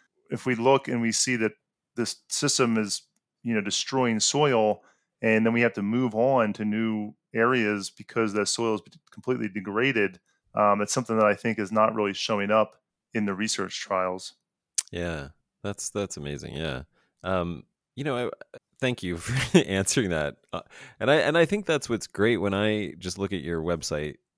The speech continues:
Speaker 2: which is a fantastic resource, uh, that I would turn anybody on to, uh, rodale institute dot org. Just if, for anything about just trying to understand what regenerative organic agriculture is all about, the basis of it, it's fantastic. It's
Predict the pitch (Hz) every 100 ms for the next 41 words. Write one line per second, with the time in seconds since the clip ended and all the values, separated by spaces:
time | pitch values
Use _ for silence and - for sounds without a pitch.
0 | - 76 80 - 78 76 78 - 78 92
1 | 78 - 95 92 - 76 78 71 - 65
2 | 65 - - - 80 69 69 69 69 69
3 | - 71 67 65 67 64 65 67 - 73
4 | 65 69 76 69 67 69 - 73 - 67
5 | 64 - 71 67 - _ _ - 98 92
6 | 85 - _ - - 85 113 120 87 73
7 | 71 65 73 69 69 - _ - 87 -
8 | 85 - 82 - - 95 87 78 78 76
9 | 85 78 71 78 - 73 80 71 87 80
10 | 80 76 73 69 71 65 73 73 73 67
11 | 73 73 - 78 71 78 71 71 64 60
12 | 98 95 90 82 _ _ - 73 71 67
13 | 90 87 - 80 80 76 73 73 _ -
14 | 69 - - 71 - 69 71 - 73 -
15 | 65 62 -